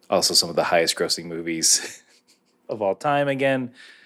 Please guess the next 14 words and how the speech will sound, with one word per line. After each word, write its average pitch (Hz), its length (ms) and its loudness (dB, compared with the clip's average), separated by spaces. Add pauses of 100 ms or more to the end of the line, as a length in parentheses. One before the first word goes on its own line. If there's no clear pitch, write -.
(500)
Um, 76 800 -6 (200)
and 107 80 -2
again, 101 300 2
we 98 140 0
have 90 500 0 (240)
the, 127 300 0
the 117 240 0
M 139 200 2
V 131 180 0
P, 127 460 0
the 101 480 0
Kon's 117 360 -2
bottom 113 380 0
boy, 110 360 2